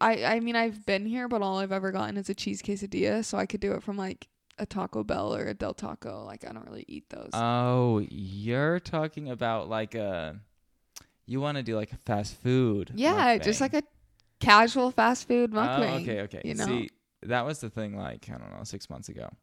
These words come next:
Speaker 1: Oh,
Speaker 2: Now
Speaker 1: what's the
Speaker 2: they,
Speaker 1: thing
Speaker 2: now
Speaker 1: now?
Speaker 2: they get DoorDash or whatever, and they get, like, Cheesecake Factory or
Speaker 1: Oh,
Speaker 2: California Peach
Speaker 1: stop.
Speaker 2: Kitchen.
Speaker 1: I'm getting so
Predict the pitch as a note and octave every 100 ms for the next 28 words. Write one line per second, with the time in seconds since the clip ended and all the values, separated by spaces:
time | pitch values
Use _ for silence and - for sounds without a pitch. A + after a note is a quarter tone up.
0 | _ _ - A#2+ A2+ A3+ A2+ B2 B2+ A#2+
1 | A#2 A2+ A2+ A#2 B2 A#2 G#2 G#2+ G2+ G#2+
2 | A2 A2+ A2 A#2 A2 A2 G#2+ A2+ G#2 G#2
3 | G#2 B1 - - G2 - F#2 F2 D#2 -
4 | E2+ F#2 F2+ F#2 - G#3+ G#3+ G#3 G3 F#3+
5 | F#3 F#3 A2+ - G#2 G#2+ G2+ - - G#3+
6 | G3 F#3 G#3 G3+ G#3 G#3 G3+ G3+ G3 F#3+
7 | - G#3+ G3+